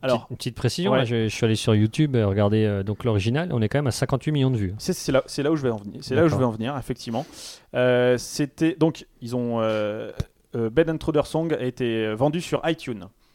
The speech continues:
Speaker 1: Alors, je vous rappelle, pour, euh, pour mémoire, que notre ami Eduardo, quarante mille exemplaires pour Je t'aime le lundi, sur iTunes, bad Intruder Song,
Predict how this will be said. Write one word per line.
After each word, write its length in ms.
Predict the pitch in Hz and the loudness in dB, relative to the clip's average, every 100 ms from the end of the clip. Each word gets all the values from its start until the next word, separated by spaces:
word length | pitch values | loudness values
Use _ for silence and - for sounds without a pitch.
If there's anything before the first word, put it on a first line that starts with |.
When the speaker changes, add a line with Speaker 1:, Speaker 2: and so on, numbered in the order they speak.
| - | -4
Speaker 1:
Alors, 140 | 120 120 | -2 2
je 60 | |
vous 60 | 160 | 4
rappelle, 400 | 160 165 160 160 _ _ - | 4 4 2 0 _ _ -2
pour, 260 | 165 151 127 | 4 4 4
euh, 120 | 120 | 0
pour 160 | 151 160 | -2 -4
mémoire, 380 | 156 123 110 | 0 0 -2
que 100 | - | -2
notre 220 | 143 139 143 | -2 0 -2
ami 220 | 143 143 | -2 -4
Eduardo, 500 | 147 143 120 151 170 - _ _ - | 2 2 4 4 4 -2 _ _ 0
quarante 260 | 180 160 | 0 0
mille 120 | 170 | -4
exemplaires 380 | 135 135 - 147 | 0 0 2 2
pour 120 | - | 2
Je 80 | 123 | 0
t'aime 180 | 123 131 | 0 0
le 60 | 123 | 0
lundi, 320 | 123 139 190 - _ _ _ _ _ _ _ _ | 0 -4 -8 -16 _ _ _ _ _ _ _ _
sur 260 | - 175 147 | -4 2 2
iTunes, 360 | 135 147 160 160 _ _ 127 | 2 -2 -4 -6 _ _ -2
bad 180 | 156 | 0
Intruder 300 | 147 - 127 120 | 0 -2 -2 0
Song, 300 | 131 135 | -4 -4